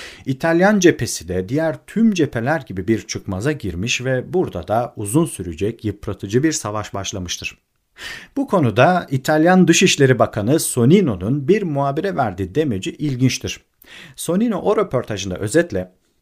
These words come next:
"Cephemizde köşe kapmaya, birbirini yıpratmaya dayalı, askeri manevralara izin vermeyen ve daha önce hiç görülmemiş tarzda yeni bir savaş çeşidi meydana geliyor."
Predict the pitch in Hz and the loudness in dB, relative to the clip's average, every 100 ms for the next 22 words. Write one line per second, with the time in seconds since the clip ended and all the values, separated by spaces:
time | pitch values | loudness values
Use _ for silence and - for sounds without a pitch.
0 | _ - - 120 143 156 180 180 156 185 | _ -18 -14 2 4 6 6 6 4 2
1 | 185 - 160 226 226 160 - 110 104 104 | 2 -2 -2 -2 -4 -6 -4 -6 -4 -4
2 | 123 117 127 143 160 180 196 156 - 151 | -6 -2 0 0 0 0 0 0 -2 -4
3 | - 135 170 131 104 87 104 - - 135 | -2 0 2 2 2 0 -8 -14 -8 -4
4 | 139 - 175 208 196 190 185 185 180 180 | -2 2 2 2 2 0 2 2 4 2
5 | 165 156 196 139 123 185 190 110 98 110 | 0 2 4 4 2 2 2 0 0 0
6 | 147 151 - 147 165 214 202 185 196 220 | 0 -2 -6 -4 -2 0 0 -2 -2 -4
7 | 123 123 139 226 233 202 185 - 170 143 | -2 4 4 4 2 2 0 0 -4 -4
8 | 123 113 131 185 190 214 - 160 190 208 | -4 0 4 6 6 2 0 -2 0 0
9 | - 185 180 160 160 156 143 143 131 123 | 0 2 2 2 0 0 0 0 2 2
10 | 117 107 - | 4 2 -2